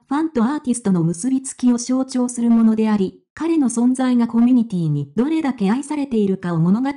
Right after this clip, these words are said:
ています。世界中の人々がその姿に注目し、彼の存在感がますます際立っているようです。そして、著名なアーティストや仲間たちからの祝福が届きました。ルイ・ヴィトンからの特別なギフトや、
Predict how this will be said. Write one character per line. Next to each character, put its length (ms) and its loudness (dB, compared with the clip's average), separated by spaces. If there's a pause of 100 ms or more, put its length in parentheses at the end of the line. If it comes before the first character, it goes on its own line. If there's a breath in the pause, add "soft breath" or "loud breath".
(100)
て 160 -4
い 100 4
ま 140 2
す。 200 -14 (340)
世 160 -2
界 220 -4
中 200 0
の 120 0
人 240 -4
々 220 0
が 240 -2
そ 140 -2
の 120 2
姿 320 -2
に 160 4
注 240 0
目 220 2
し、 320 -10 (120)
彼 220 0
の 100 2
存 260 -2
在 200 -2
感 240 2
が 100 4
ま 120 0
す 120 -4
ま 160 4
す 120 -14
際 220 0
立 80 -2
っ 120 -8
て 100 -2
い 100 2
る 100 2
よ 160 0
う 60 -6
で 100 -6
す。 260 -16 (320)
そ 160 -2
し 120 -12
て、 260 -4 (160)
著 120 0
名 220 4
な 260 -2
ア 20 -2
ー 20 -2
テ 120 -4
ィ 20 2
ス 120 -8
ト 80 -2
や 260 -4
仲 260 -2
間 120 -2
た 120 -6
ち 100 -14
か 100 -4
ら 100 -2
の 120 4
祝 220 -6
福 180 -6
が 100 -2
届 280 -2
き 60 2
ま 120 4
し 120 -10
た。 140 -8 (320)
ル 140 4
イ・ 60 6
ヴ 100 2
ィ 40 0
ト 120 2
ン 100 6
か 140 -4
ら 120 0
の 140 -2
特 320 -4
別 240 -4
な 140 -4
ギ 100 -6
フ 100 -14
ト 100 0
や、 180 -2